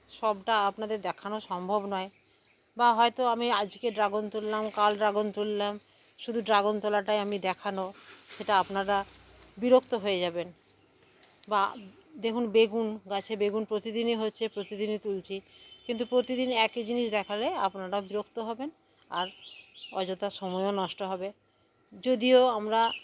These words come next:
বাগান পরস্পরের দেখতে আমরা খুবই ভালোবাসি এবং একই জিনিস বারবার দেখি, যাদের, যারা ইন্টারেস্টেড, যাদের ভালো লাগে,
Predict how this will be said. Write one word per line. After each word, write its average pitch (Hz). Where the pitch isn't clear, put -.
বাগান 208
পরস্পরের 202
দেখতে 190
আমরা 202
খুবই 202
ভালোবাসি 185
এবং 190
একই 196
জিনিস 226
বারবার 180
দেখি, 202
যাদের, 185
যারা 196
ইন্টারেস্টেড, 202
যাদের 214
ভালো 202
লাগে, 190